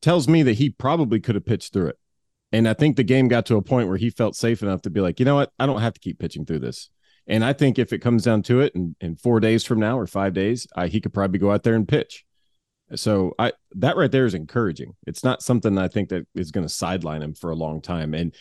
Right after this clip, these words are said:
so then again, the piggyback, that play has probably never happened in history, is what, is what I saw last night.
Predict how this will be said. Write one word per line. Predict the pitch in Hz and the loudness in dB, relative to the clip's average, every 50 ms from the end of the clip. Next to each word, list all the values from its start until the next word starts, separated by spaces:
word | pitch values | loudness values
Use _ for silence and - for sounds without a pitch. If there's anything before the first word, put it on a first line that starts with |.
| - - _ - | -20 -20 _ -6
so | - - 120 | 0 0 2
then | 110 117 110 | 2 4 2
again, | 104 98 80 80 123 147 180 151 113 | 2 0 2 2 2 4 4 4 2
the | 101 92 | 2 0
piggyback, | - 120 110 90 101 90 92 98 95 92 - - 87 | 0 -2 -2 -2 -2 -2 -2 -2 -4 -4 -6 -6 -4
that | 92 117 131 151 - _ - | -2 0 0 -2 -4 _ -8
play | - - 127 117 117 120 139 160 160 - _ _ _ _ _ - - _ - | -4 -2 0 2 2 2 0 -2 -6 -10 _ _ _ _ _ -20 -18 _ -6
has | 98 107 107 98 - - - | -4 -4 -4 -4 -6 -10 -12
probably | - - 151 160 165 180 165 | -8 -4 -2 0 2 4 4
never | 147 143 135 123 113 | 4 4 4 4 2
happened | 104 117 117 113 - 123 101 95 | 2 2 0 0 0 0 0 0
in | 90 85 | 0 0
history, | 80 104 95 - - - 57 58 - - _ _ _ _ _ _ _ _ _ - | 0 -2 -2 -4 -6 -12 -12 -12 -14 -18 _ _ _ _ _ _ _ _ _ -6
is | - 90 87 | -4 -4 0
what, | 95 104 101 92 87 - _ _ _ _ _ _ - | 0 0 2 0 -2 -4 _ _ _ _ _ _ -6
is | 101 90 87 | -6 -4 -2
what | 101 101 92 | -2 0 0
I | 95 95 | 0 -2
saw | - - 92 85 78 | -2 -2 -2 -2 -2
last | 78 78 76 78 - - 78 | -2 -4 -4 -6 -8 -10 -10
night. | 73 65 60 - | -10 -10 -10 -14